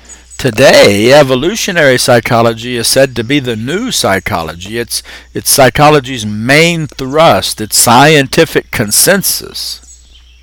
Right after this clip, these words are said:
Well, Darwin anticipated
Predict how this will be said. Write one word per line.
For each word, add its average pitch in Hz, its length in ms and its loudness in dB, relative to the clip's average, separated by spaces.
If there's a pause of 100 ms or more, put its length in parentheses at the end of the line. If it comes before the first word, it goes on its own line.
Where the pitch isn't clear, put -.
(1300)
Well, 143 100 -6
Darwin 151 400 2
anticipated 104 1080 0